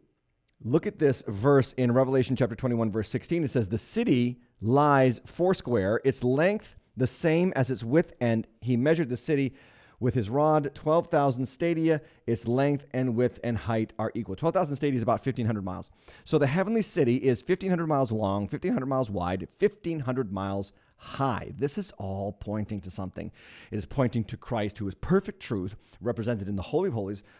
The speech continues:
ultimately represented in Eden in the beginning, life with God in perfect peace,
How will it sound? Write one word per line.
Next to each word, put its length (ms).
ultimately 360
represented 380
in 120
Eden 300
in 100
the 60
beginning, 420
life 280
with 120
God 240
in 160
perfect 340
peace, 380